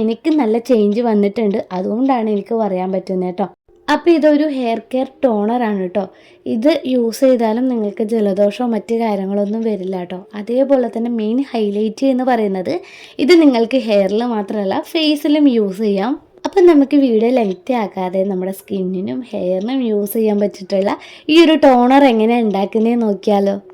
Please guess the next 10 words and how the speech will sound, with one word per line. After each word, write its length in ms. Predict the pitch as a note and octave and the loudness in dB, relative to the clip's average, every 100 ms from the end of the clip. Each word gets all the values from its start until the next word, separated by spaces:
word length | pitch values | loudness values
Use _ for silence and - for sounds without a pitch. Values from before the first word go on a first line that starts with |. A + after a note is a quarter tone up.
| - - | -20 -20
അപ്പോൾ 180 | - E4+ | -6 -2
ഫസ്റ്റ് 400 | E4+ C#4+ C#4+ D4 E4+ | 4 6 6 4 4
തന്നെ 220 | D4 A#3 - - | 4 2 -2 0
ഒരു 120 | C4+ C#4 | 0 2
സോസ് 340 | C#4+ B3 A#3 - | 2 2 2 -2
പാനിലേക്ക് 560 | C4 B3 C4+ C4 G3+ A#3 B3 | -2 0 2 2 2 0 2
ഞാൻ 120 | A3+ B3 - | 0 -2 -2
കുറച്ച് 380 | B3+ B3 - E4+ | -2 -2 -6 -4
കഞ്ഞിവെള്ളം 560 | C#4+ A#3 A3 A#3 B3 B3+ A#3+ | 0 2 2 2 4 4 4
ഒഴിച്ചിട്ടുണ്ടേ. 540 | G3+ A3+ A3 F#3+ F3+ | 2 -2 -2 0 0